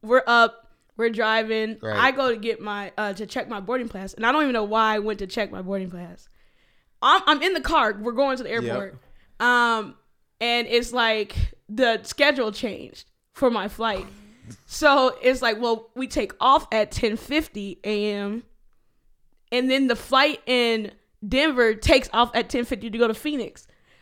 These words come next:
Speaker 1: I'm like, "How does
Speaker 2: <laughs>
Speaker 1: that
Speaker 2: How
Speaker 1: work?
Speaker 2: does that work?
Speaker 1: That's not possible. I can't <laughs> leave Minnesota at ten fifty and then take off in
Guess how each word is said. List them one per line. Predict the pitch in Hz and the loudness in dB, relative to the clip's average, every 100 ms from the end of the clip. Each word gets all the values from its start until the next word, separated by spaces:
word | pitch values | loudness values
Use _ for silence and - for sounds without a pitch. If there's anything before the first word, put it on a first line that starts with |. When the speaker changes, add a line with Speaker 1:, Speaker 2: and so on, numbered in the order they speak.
| _ | _
Speaker 1:
I'm | 269 349 | 4 4
like, | 277 | 2
"How | 254 302 339 | 4 6 6
does | 339 | 6
Speaker 2:
<laughs> | |
Speaker 1:
that | 320 311 233 | 8 10 12
Speaker 2:
How | 269 | 10
Speaker 1:
work? | 359 330 | 8 8
Speaker 2:
does | |
that | 208 196 180 185 - - | 8 8 4 0 -2 -6
work? | 180 - - | -6 -6 2
Speaker 1:
That's | 165 320 | 4 4
not | 349 - | 2 2
possible. | - - 339 - 302 233 - | 2 4 4 6 6 6 2
I | 269 | 0
can't | 269 330 330 269 - 415 359 | 2 2 2 0 2 4 6
<laughs> | - 359 - | 6 2 2
leave | 277 311 294 | 2 4 4
Minnesota | 277 294 269 - 294 277 | 4 2 2 4 6 6
at | 247 | 2
ten | 262 254 | -2 -4
fifty | 262 220 226 | -4 -4 0
and | |
then | 254 247 | 2 2
take | 311 262 - | 4 2 2
off | 262 - | 0 -2
in | 254 | -6